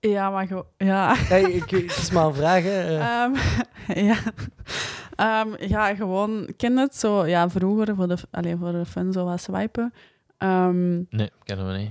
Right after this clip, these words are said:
Speaker 1: nee?
Speaker 2: Ja, we hebben nooit op, allee, we
Speaker 1: <laughs> Ah, ja, oké. Ehm, maar dan zo, kent je na, na drie gesprekken, dat is altijd hetzelfde. En dan ben ik dat beu en dan doe ik daar niks meer mee. Ehm,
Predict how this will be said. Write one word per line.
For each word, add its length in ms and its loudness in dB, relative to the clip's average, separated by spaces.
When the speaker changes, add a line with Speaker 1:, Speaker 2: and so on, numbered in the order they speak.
Speaker 1:
nee? 180 -4
Speaker 2:
Ja, 80 2
we 60 4
hebben 180 2
nooit 200 2
op, 140 -6
allee, 380 -2
we 180 -4
Speaker 1:
<laughs> 320 0
Ah, 140 -12
ja, 420 -2
oké. 440 -6
Ehm, 640 -2
maar 120 4
dan 200 0
zo, 260 0
kent 240 -4
je 100 -2
na, 300 2
na 180 0
drie 260 0
gesprekken, 460 -2
dat 100 0
is 60 -2
altijd 260 -2
hetzelfde. 280 -4
En 160 -2
dan 120 0
ben 120 0
ik 60 0
dat 160 -2
beu 260 0
en 100 0
dan 300 -2
doe 140 -4
ik 60 0
daar 140 0
niks 260 0
meer 180 2
mee. 280 0
Ehm, 360 -2